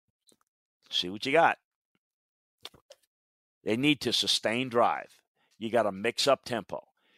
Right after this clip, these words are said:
You gotta keep Georgia from substituting a lot. That would help. Uh, empty sets where they could motion and mix up the formations, go quick game, the quarterback run game, the screen game, the R P Os. You know,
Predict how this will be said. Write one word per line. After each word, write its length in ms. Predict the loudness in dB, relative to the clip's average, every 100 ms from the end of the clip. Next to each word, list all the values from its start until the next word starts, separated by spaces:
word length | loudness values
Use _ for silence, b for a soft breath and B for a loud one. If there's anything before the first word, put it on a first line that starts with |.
| _
You 200 | -12 -12 -12 -2
gotta 340 | 2 4 2 -2
keep 280 | -8 -10 -10
Georgia 400 | -4 0 0 -2
from 240 | -8 -8 -4
substituting 720 | 0 0 0 -14 -10 -10 -12
a 60 | -16
lot. 260 | -18 -20 _ _
That 300 | 0 0 -2
would 180 | -10 -12
help. 400 | -4 2 2 0 _ _ _ _ _ _ _
Uh, 180 | -2 -2 0
empty 340 | -2 -2 -2 0
sets 460 | 2 2 0 -6
where 140 | -8 -6
they 100 | -6
could 180 | -8
motion 520 | -4 2 2 0 -6 -8
and 160 | -6
mix 240 | -6 -2 0
up 160 | 0
the 80 | -2
formations, 800 | -4 -2 0 0 0 -2 -6 -4
go 180 | -2 -2 -2
quick 260 | -2 -2
game, 240 | -4 -8 -8
the 80 |
quarterback 460 | -6 2 2 2 0 0
run 240 | -4 -4
game, 220 | -10 -12
the 100 | -8
screen 400 | -8 -4 -4 -4
game, 240 | -4 -4 -2
the 120 | 0
R 160 | 0
P 220 | 0 -2 2
Os. 380 | 2 0 -10 _ b b b b b b b b _ -8
You 120 | 0
know, 200 | 4 2